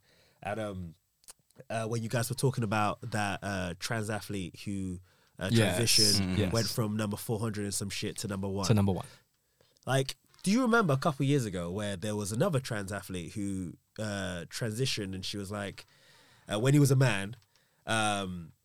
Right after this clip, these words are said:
Speaker 1: he was, like, not, not really high up in the weightlifting and
Speaker 3: Yeah, I
Speaker 1: then
Speaker 3: remember that,
Speaker 1: transitioned to
Speaker 3: yeah.
Speaker 1: a woman
Speaker 3: Yeah.
Speaker 1: and, like, broke all the records
Speaker 2: Yeah,
Speaker 1: and shit,
Speaker 2: yeah.
Speaker 1: right? Do you remember, like, do you remember the story following it?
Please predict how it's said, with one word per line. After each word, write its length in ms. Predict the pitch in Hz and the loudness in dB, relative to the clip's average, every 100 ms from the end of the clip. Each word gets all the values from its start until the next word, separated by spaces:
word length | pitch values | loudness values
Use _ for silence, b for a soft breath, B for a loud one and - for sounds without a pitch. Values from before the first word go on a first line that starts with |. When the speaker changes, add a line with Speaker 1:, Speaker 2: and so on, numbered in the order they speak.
| _ _ - | _ _ -10
Speaker 1:
he 140 | - | -6
was, 160 | 107 98 | -4 -2
like, 220 | 101 90 | -4 -4
not, 220 | 113 104 - | -6 -6 -8
not 400 | 107 107 120 101 | -8 -4 -2 -2
really 160 | 117 110 | -4 -4
high 240 | 107 110 | -2 -2
up 160 | 107 98 | -2 -4
in 60 | 101 | -6
the 100 | 101 | -4
weightlifting 720 | 107 95 92 - 87 87 90 | -4 -4 -8 -8 -8 -8 -8
and 120 | 95 | -2
Speaker 3:
Yeah, 80 | 104 | 0
I 20 | |
Speaker 1:
then 20 | 101 87 | 2 2
Speaker 3:
remember 180 | 85 85 | 0 2
that, 120 | 80 | 0
Speaker 1:
transitioned 100 | 107 | 2
to 60 | 82 | 2
Speaker 3:
yeah. 60 | |
Speaker 1:
a 40 | 110 | 2
woman 380 | 110 101 98 95 | 0 -2 -4 -4
Speaker 3:
Yeah. 160 | 87 85 | -4 -4
Speaker 1:
and, 120 | 101 | -2
like, 240 | 101 101 92 | -2 -4 -6
broke 280 | 117 110 - | -4 -4 -2
all 100 | 107 | -4
the 100 | 104 | -2
records 360 | 104 95 107 110 | -4 -6 -4 -2
Speaker 2:
Yeah, 80 | |
Speaker 1:
and 100 | 90 | -2
shit, 260 | 101 - 95 | -4 -2 2
Speaker 2:
yeah. 120 | 101 101 | 2 2
Speaker 1:
right? 260 | 110 131 B B B B B - | 0 -2 B B B B B 4
Do 80 | 147 | 8
you 140 | 180 | 10
remember, 320 | 190 190 175 | 10 8 8
like, 180 | 160 147 | 6 6
do 100 | 135 | 4
you 140 | 156 165 | 6 6
remember 600 | 170 156 143 139 127 107 _ | 8 6 8 6 6 0 _
the 80 | 127 | -2
story 320 | - 147 120 | 2 2 0
following 380 | - 113 101 82 | -2 -4 -2 -6
it? 140 | 71 | -10